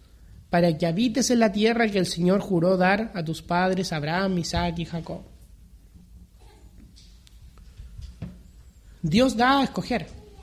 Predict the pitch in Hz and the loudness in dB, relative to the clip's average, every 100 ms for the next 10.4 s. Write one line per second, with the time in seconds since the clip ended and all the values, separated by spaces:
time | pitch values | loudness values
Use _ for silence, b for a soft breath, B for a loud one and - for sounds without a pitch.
0 | - - - - - - - - - - | -20 -20 -20 -20 -20 -20 -20 -20 -20 -20
1 | - - - - - - - 185 185 208 | -20 -20 -20 -20 -20 -20 -4 0 2 4
2 | 233 226 226 220 220 202 185 175 - 175 | 2 2 2 2 0 0 0 -2 -6 -2
3 | 190 - - 180 185 208 196 185 196 208 | 0 0 -2 -2 0 0 0 -2 0 -2
4 | - 190 175 151 151 220 220 240 - 151 | -2 -2 -2 -4 2 2 4 2 0 -4
5 | - - - - - - - 135 185 196 | -8 -20 -20 -20 -20 -20 -12 -4 0 2
6 | 220 233 262 285 240 240 262 - - 156 | 4 2 4 4 4 0 -4 -14 -12 -10
7 | 160 190 277 262 254 262 - - b b | -6 0 4 4 4 -2 -10 -20 b b
8 | - - 339 349 320 294 269 254 240 233 | -20 -10 0 2 2 4 4 4 4 4
9 | 247 254 285 - 202 175 220 208 180 220 | 4 4 0 -4 -4 -2 0 0 0 0
10 | 175 208 151 | -2 -4 -6